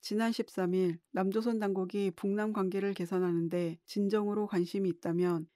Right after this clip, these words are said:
반공화국 풍선 작전에 종지부를 찍으라고 엄숙히 촉구하였다며 청와대 국가안보실에는 이 차에 걸쳐 관련 각서까지 발송하였다고 밝혔습니다. 계속해서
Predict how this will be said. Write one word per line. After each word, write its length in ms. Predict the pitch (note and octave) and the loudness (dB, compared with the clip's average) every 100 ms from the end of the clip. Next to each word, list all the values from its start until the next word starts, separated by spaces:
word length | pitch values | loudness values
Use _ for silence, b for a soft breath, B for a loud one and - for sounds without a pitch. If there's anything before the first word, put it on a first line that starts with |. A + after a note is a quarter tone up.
| _ | _
반공화국 760 | - G#3 G#3 G3+ G3 G3+ G#3 - | -4 -2 0 0 0 0 -2 -2
풍선 400 | - A#3+ A#3+ A#3 | -2 -2 0 -2
작전에 560 | G3+ F3 F#3+ F#3 F#3 D#3+ | -4 -4 0 2 2 0
종지부를 600 | - G3 F#3 G#3 G3+ G#3 | -2 -2 0 0 0 -2
찍으라고 680 | G#3 G#3 F#3 E3+ E3+ F3 D#3 - - | -2 -4 -2 -2 0 -2 -2 -8 -2
엄숙히 520 | G3 G3 G#3+ - A3+ | 0 0 -6 -4 -4
촉구하였다며 1000 | - A3+ - G#3 E3+ F3 F3 F3 E3+ E3+ _ _ | -4 -8 -2 0 0 0 2 2 0 -4 _ _
청와대 440 | - A#3+ A#3 A#3 A3+ | -6 -2 -2 2 0
국가안보실에는 1120 | G#3+ - G#3 F#3+ F#3 G3 F#3 F3+ F3 F#3+ F3 - _ | 0 -4 0 0 0 -4 -2 0 2 2 0 -6 _
이 160 | G#3+ - | -6 -4
차에 280 | - A3+ A3 | -2 0 0
걸쳐 520 | F#3+ F3+ G3+ F#3 E3+ - | -2 -4 -2 -2 -4 -8
관련 460 | G#3+ G3 G3 A3+ | -4 0 0 0
각서까지 800 | G#3 F#3+ G#3+ - F#3 - G3 F3 - _ | -2 -4 -8 -6 -6 -2 -4 -4 -10 _
발송하였다고 840 | F#3+ F3+ G3+ G#3 F#3+ F#3+ F3+ G3 | -6 -4 -4 -2 -2 -4 -6 -6
밝혔습니다. 920 | G3+ E3+ E3+ F#3 - - E3+ F3 E3+ F3 _ _ - | -6 -8 -6 -8 -6 -8 -8 -8 -10 -12 _ _ -6
계속해서 760 | A3 A#3+ - G3+ G3+ F#3+ F3+ | -4 -4 -6 -4 0 0 -2